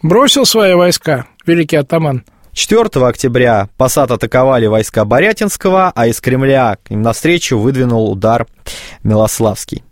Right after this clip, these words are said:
Speaker 2: Посад был потажён, это вызвало панику в рядах разинцев и полное поражение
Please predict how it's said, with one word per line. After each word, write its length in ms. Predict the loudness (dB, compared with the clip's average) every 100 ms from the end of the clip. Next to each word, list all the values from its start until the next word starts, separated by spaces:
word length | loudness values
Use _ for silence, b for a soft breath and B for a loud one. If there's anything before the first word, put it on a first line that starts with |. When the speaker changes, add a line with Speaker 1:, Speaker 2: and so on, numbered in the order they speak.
| 0
Speaker 2:
Посад 380 | 0 2 0 0
был 180 | -2 0
потажён, 720 | 0 0 2 2 0 -2 -8 _ -2
это 280 | -2 0 0
вызвало 420 | 2 0 0 0
панику 680 | 0 0 2 -2 0 0 0
в 100 | 0
рядах 360 | 0 0 0
разинцев 720 | 0 0 0 -2 0 -2 -4 -18 -20 B B B B -2
и 320 | 0 2 0 -2
полное 560 | 0 2 2 2 0 0
поражение 960 | 0 2 2 0 0 0 0 0 -2